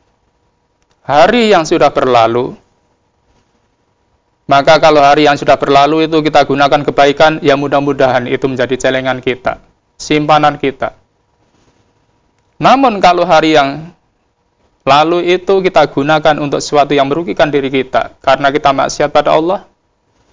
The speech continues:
maka segeralah kita menyadari, perbaiki diri.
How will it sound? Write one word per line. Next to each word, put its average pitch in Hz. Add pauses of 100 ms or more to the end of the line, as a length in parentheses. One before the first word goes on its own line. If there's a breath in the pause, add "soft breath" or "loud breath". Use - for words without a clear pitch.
(680)
maka 120
segeralah 123
kita 120
menyadari, 110 (1300)
perbaiki 120
diri. 110